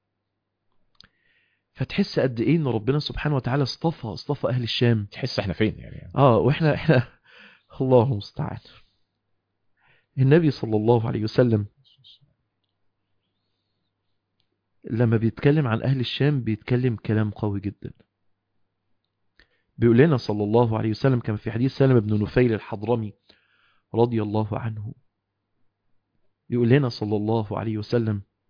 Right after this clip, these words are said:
Speaker 1: "عقر دار المسلمين بالشام". الإيمان كله هتلاقوه هناك،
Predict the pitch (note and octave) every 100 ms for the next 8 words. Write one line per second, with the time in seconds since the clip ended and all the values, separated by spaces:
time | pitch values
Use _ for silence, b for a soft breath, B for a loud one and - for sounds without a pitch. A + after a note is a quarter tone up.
0 | _ _ _ _ _ _ _ _ _ _
1 | _ - D3+ - B2 A2+ C#3 A#2+ G#2+ -
2 | A2 A2+ A2 F#2 _ _ _ _ _ _
3 | _ _ _ _ _ _ - - - A2
4 | - _ _ _ _ _ _ _ _ _
5 | _ _ _ _ _ - B2+ C3 E3+ D#3
6 | C3 G#2 - G#2 G2+ G#2+ _